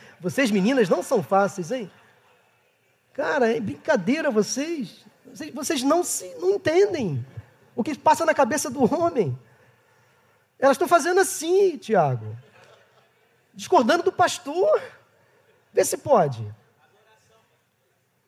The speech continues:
Oh, tem que ter oração, né? Então, inúmeras bolsas, e você dizendo que é preciso, é preciso, é preciso, misericórdia.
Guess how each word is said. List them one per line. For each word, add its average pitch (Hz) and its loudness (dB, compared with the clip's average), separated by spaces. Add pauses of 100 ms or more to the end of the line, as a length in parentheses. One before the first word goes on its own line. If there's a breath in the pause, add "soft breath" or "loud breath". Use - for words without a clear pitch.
(160)
Oh, 226 -6
tem 214 2
que - -12
ter 185 2
oração, 160 2
né? 156 -6 (760)
Então, 302 -10
inúmeras 320 2
bolsas, 277 0
e 285 -6
você 285 -8
dizendo 302 -6
que - -4
é 302 0
preciso, 285 -2
é 262 4
preciso, 240 -4
é 220 2
preciso, 208 -6
misericórdia. 156 -4